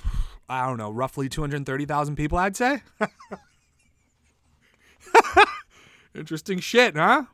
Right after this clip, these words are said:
Oh my God. Let's see what else. Let's, let's get a little closer. Uh, oh, here we go. Nineteen forty-five, Chinese Civil War begins between,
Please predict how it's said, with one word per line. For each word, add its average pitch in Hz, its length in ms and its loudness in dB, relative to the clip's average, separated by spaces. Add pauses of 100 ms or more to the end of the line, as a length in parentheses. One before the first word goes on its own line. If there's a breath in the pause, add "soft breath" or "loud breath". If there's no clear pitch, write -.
(1700 soft breath)
Oh 139 160 -8
my 113 200 -8
God. 104 360 -10
Let's 135 160 -10
see 143 120 -6
what 135 100 -2
else. 120 260 -4
Let's, 147 220 -8
let's 151 160 -6
get 165 100 -8
a 156 60 -2
little 135 160 0
closer. 123 560 -4 (120)
Uh, 120 400 -6
oh, 208 140 6
here 190 160 2
we 233 60 0
go. 170 120 2
Nineteen 180 300 -2
forty-five, 175 560 0 (520 soft breath)
Chinese 190 380 -2
Civil 156 280 -2
War 170 200 0
begins 127 480 -2
between, 131 680 -4